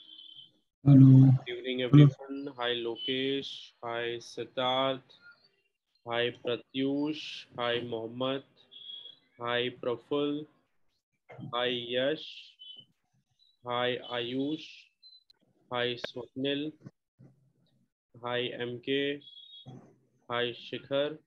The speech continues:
Speaker 2: Hi, अमित। Hi, धर्मेश। Hi, निखिल। आशीष, अ, रिंकू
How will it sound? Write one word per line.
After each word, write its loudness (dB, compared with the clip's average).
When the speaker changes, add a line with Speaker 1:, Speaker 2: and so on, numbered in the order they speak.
Speaker 2:
Hi, 0
अमित। -4
Hi, -2
धर्मेश। -6
Hi, -4
निखिल। -6
आशीष, -6
अ, -6
रिंकू -4